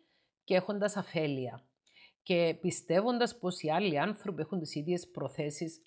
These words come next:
με εσένα. Λες ότι η μητέρα της κόρης σου, όταν έμεινε έγκυος το παιδί, δεν ήθελε να το κρατήσει.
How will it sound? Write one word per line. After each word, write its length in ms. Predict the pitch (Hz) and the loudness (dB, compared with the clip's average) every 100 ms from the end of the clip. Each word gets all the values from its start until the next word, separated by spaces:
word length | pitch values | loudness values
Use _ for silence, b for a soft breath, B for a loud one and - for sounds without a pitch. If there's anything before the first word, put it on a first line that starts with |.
| _ | _
με 260 | - 165 160 | -6 0 2
εσένα. 420 | 143 - 117 113 _ _ _ _ _ b b b b b b b b b b _ _ _ _ _ _ - B B B B B 190 | 2 -2 -6 -12 _ _ _ _ _ b b b b b b b b b b _ _ _ _ _ _ -16 B B B B B 2
Λες 340 | 226 262 - | 4 4 2
ότι 600 | 196 196 220 233 226 - _ _ - - _ - | 0 2 0 0 -2 -10 _ _ -20 -20 _ -12
η 540 | 165 151 147 143 143 | -6 -6 -4 -4 -4
μητέρα 400 | 147 151 185 165 | -4 4 4 4
της 200 | 135 - | 0 -10
κόρης 280 | - 185 190 | -4 -2 -2
σου, 300 | - 220 196 | -4 -6 -4
όταν 520 | 170 185 190 175 143 143 | 2 2 4 2 0 0
έμεινε 340 | 160 151 143 | 0 0 0
έγκυος 440 | 151 147 147 135 | -2 -2 -4 -8
το 100 | - | -10
παιδί, 280 | 131 139 214 | -10 -6 -4
δεν 220 | 196 165 | 0 0
ήθελε 320 | 156 156 165 165 | -2 -2 -2 0
να 120 | 156 | -2
το 100 | 165 | -6
κρατήσει. 560 | 123 107 - - - | -10 -12 -18 -20 -20